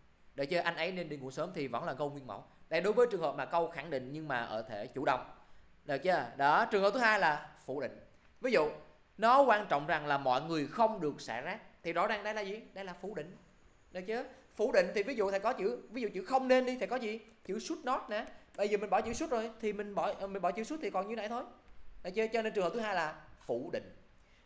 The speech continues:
Trường hợp thứ hai là gì? Là phủ định. Được chưa? Đó, ok ha. Và trường hợp thứ ba đó chính là gì? Đó chính là bị động. Được chưa? Mà các bạn nên nhớ ví dụ thầy nói là gì? Tôi nên, ờ, gọi là ví dụ như là,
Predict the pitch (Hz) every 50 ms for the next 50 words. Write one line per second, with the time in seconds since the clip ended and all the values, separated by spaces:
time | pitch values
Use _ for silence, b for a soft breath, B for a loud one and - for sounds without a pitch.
0 | b b - 180 165 156 147 - 208 208 208 185 180 165 151 139 139 135 131 -
1 | - - 113 110 101 - - 110 131 110 101 92 90 - - - - - - _
2 | _ _ _ - - - - _ - - _ 117 113 147 147 143 113 - - -
3 | - - 110 113 113 117 123 135 151 165 160 - 147 143 151 160 156 120 - -
4 | - - - 180 180 185 180 185 185 170 170 156 233 240 208 196 196 196 208 226
5 | 226 233 202 180 160 160 165 180 180 - - - - - 135 135 143 151 165 165
6 | - 170 170 160 135 120 117 113 107 113 - - 98 104 101 104 95 92 87 82
7 | - - - - _ _ _ _ _ _ _ - 131 131 165 170 170 170 170 165
8 | 160 - 240 170 151 156 190 196 196 208 240 240 277 233 160 156 175 175 180 202
9 | 247 240 190 160 143 - - - - - - - - - _ - _ - _ -
10 | - - - - - 247 247 240 233 208 - 165 175 185 214 220 214 185 - -
11 | - - - - - - - - - - - - - - - - - _ _ -
12 | - _ _ - - - - - - - _ - 147 156 156 135 131 123 131 139
13 | 151 143 135 175 220 196 143 147 165 170 160 147 131 117